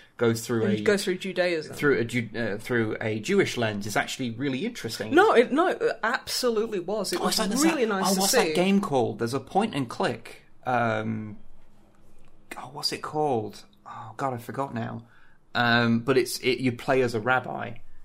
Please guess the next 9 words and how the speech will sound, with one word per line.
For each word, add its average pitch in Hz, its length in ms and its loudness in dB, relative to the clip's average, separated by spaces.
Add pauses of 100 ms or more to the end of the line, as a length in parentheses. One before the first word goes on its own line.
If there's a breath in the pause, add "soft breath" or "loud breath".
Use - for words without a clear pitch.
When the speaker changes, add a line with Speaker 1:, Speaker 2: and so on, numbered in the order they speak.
(580 loud breath)
Speaker 2:
Oh, 285 160 2
the 214 80 6
Speaker 1:
Uh, 202 40 6
Speaker 2:
Shiver. 180 440 -2 (720)
Speaker 1:
Yeah, 139 380 6 (120)
yeah. 120 220 6
Speaker 2:
That's 185 240 0
really 190 280 2
good. 135 340 -8